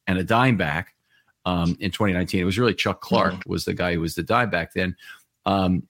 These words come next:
Speaker 1: that, that platoon was terrific, and it was cheap as heck. And what's more is it's, it's extremely replaceable in terms of injury, 'cause those guys, the specialists, very easy and cheap to replace. Uh, and you can even do it on the fly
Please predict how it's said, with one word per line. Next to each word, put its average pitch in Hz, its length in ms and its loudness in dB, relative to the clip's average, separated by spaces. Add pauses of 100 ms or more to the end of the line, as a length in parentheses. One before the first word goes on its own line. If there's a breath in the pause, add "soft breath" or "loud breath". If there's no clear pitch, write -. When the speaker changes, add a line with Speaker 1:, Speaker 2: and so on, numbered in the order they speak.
(120)
Speaker 1:
that, 185 260 2
that 170 160 2
platoon - 360 2
was 110 160 2
terrific, 107 760 0
and 107 160 2
it 104 100 -2
was 104 200 -2
cheap - 400 2
as 90 140 -2
heck. 95 380 0 (340 loud breath)
And 113 160 2
what's 117 240 2
more 151 360 6
is 101 400 2 (120)
it's, - 320 -2
it's - 200 0
extremely 156 880 4
replaceable 104 1200 2
in 104 120 0
terms 98 300 -2
of 92 100 0
injury, 98 380 0
'cause 92 200 -4
those 110 180 0
guys, 113 220 -2
the 98 80 -2
specialists, - 720 -2 (300 soft breath)
very 165 300 4
easy 113 340 4
and 92 80 0
cheap - 300 -2
to 92 120 -2
replace. 76 580 -2 (580 soft breath)
Uh, 90 240 0
and 107 100 0
you 104 60 4
can 123 100 4
even 131 180 8
do 120 140 4
it 107 80 6
on 98 80 4
the 90 80 -2
fly 82 540 2